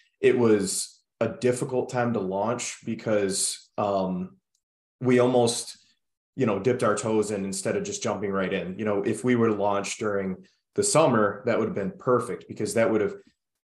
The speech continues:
unfortunately gave us a lot of negative feedback too, but a lot of positive feedback and just more feedback in general that we could have used to kind of speed up that process, um, and to realize, you know, what we needed to do,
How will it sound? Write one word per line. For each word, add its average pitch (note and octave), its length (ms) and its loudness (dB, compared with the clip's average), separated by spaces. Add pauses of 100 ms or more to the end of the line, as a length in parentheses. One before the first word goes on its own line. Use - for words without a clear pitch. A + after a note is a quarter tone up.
(340)
unfortunately B2+ 760 4
gave A#2 180 2
us G#2 140 -4
a A2+ 40 -2
lot G#2+ 220 2
of G2 80 -2
negative B2+ 460 -2
feedback G2+ 500 -6
too, D3 480 0
but B2+ 400 0
a A2+ 60 -8
lot G#2+ 180 -4
of F#2+ 100 -8
positive A#2 460 -2
feedback A2 540 -4
and A2 120 -4
just G#2 300 -6 (180)
more B2 220 2
feedback G#2 400 -2
in G2 100 -6
general G2+ 460 0
that G#2+ 160 0
we G#2 80 -2
could G2+ 140 -8
have F#2+ 100 -6
used G2+ 640 -4
to G2+ 540 -2
kind G#2+ 160 -6
of F#2 100 -2
speed A2 240 -2
up F#2+ 120 0
that F#2+ 180 -2
process, A#2+ 600 0 (360)
um, F#2+ 580 -2
and A2 160 -2
to G#2 140 -4
realize, G2 480 0
you G#2 40 -4
know, F#2+ 120 -2
what F#2+ 300 -2
we G#2 100 -2
needed G2+ 260 0
to G#2 80 -4
do, A2 460 0